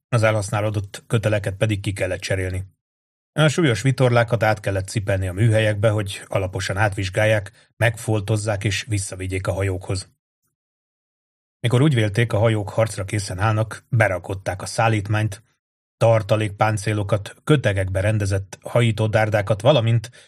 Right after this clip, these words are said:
vas dárdahegyekkel, nyílvesszőkkel, ólomlövedékekkel és sarukkal teli ládákat,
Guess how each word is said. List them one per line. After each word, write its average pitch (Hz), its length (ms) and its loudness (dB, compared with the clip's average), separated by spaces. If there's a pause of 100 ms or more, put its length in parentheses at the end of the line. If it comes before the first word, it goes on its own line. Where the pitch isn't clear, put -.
(200)
vas 127 480 4
dárdahegyekkel, 107 920 2 (180)
nyílvesszőkkel, 113 880 0 (360)
ólomlövedékekkel 110 1000 2
és - 260 -2
sarukkal 95 680 0
teli 101 200 0
ládákat, 110 560 2